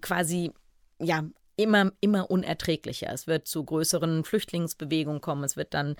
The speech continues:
in der Folge natürlich zu Auseinandersetzungen kommen, wahrscheinlich auch zu mehr militärisch geführten Konflikten. Unser aller Leben wird unangenehm und vielleicht sehr unangenehm. Aber wenn wir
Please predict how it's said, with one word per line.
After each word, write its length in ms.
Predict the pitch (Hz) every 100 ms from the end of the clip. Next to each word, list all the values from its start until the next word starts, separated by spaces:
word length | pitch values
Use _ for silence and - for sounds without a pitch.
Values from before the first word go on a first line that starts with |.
| - - -
in 100 | 151
der 80 |
Folge 380 | 147 170 160 160
natürlich 560 | 147 143 - 156 151 -
zu 360 | - 165 151 147
Auseinandersetzungen 1160 | - 160 180 165 160 196 175 143 151 - 156 151
kommen, 320 | 151 143 147 147
wahrscheinlich 400 | 143 156 151 -
auch 80 | -
zu 120 | 165
mehr 280 | 156 156 151
militärisch 640 | 151 156 160 202 165 -
geführten 440 | 147 - 143 -
Konflikten. 640 | - 139 - 104 - - -
Unser 300 | - 196 202
aller 240 | - 185 180
Leben 480 | 151 151 185 202 165
wird 300 | 156 - - _
unangenehm 800 | 214 220 156 139 127 120 117 123 190
und 260 | 151 143
vielleicht 420 | - 147 143 - -
sehr 240 | 160 151
unangenehm. 640 | 123 110 110 110 127 - - - - -
Aber 280 | 156 151 151
wenn 280 | 156 170 160
wir 380 | 165 160 160